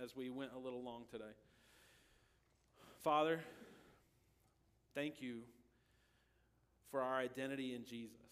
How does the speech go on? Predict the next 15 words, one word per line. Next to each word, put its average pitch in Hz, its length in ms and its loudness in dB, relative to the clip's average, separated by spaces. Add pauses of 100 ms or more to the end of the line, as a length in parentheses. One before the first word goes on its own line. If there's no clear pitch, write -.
(680)
that 127 120 0 (200)
who 180 160 0
we 165 380 2
are 151 560 4 (1120)
is 120 140 -4 (1040)
we're, 143 260 -6 (760)
we're 147 120 -2
crucified 135 640 -6
with 104 220 -10
Christ, 101 480 -10 (1040)
and 117 100 -8
we 135 160 -4
live 139 480 0
because 123 300 -8
Jesus 117 400 -10